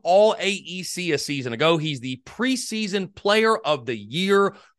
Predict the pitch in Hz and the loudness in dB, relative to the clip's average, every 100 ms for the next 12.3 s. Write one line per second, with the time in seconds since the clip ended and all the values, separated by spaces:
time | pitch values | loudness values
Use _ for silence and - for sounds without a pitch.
0 | _ 226 269 202 170 156 127 127 113 - | _ 2 4 2 0 0 0 -4 -8 0
1 | 127 113 110 175 156 160 147 147 143 - | 0 0 -4 -4 -2 -2 0 -2 -2 -2
2 | 139 127 113 120 117 - 147 147 127 147 | 0 0 2 -2 -2 -4 -2 -2 -2 -4
3 | 143 120 135 151 135 113 113 - 160 143 | -4 -4 -2 -2 -4 -6 -10 -8 -6 0
4 | 127 131 131 123 - _ 160 - _ 156 | 2 4 2 -2 -12 _ -6 -6 _ -2
5 | 185 220 - 185 180 156 156 160 151 151 | 0 0 0 2 2 2 0 0 0 -2
6 | 151 - 151 135 - 208 214 170 180 156 | -2 -6 -8 -8 -2 -2 -2 0 0 2
7 | 147 147 151 143 147 _ _ _ 156 151 | 0 0 -2 -4 -8 _ _ _ -4 -2
8 | - - - 226 - - 160 135 - 175 | -4 -6 -4 -4 -6 -12 -12 -6 2 4
9 | 175 175 151 127 120 113 139 151 135 98 | 6 4 0 -2 -2 0 0 0 -2 0
10 | 185 208 185 147 127 117 - 131 123 120 | 2 2 -4 -10 -14 -12 -6 -4 -2 -4
11 | 123 - 127 117 123 107 _ 147 131 113 | -4 -6 -6 -2 -2 -2 _ -8 -8 -10
12 | - 110 107 | -4 -2 -2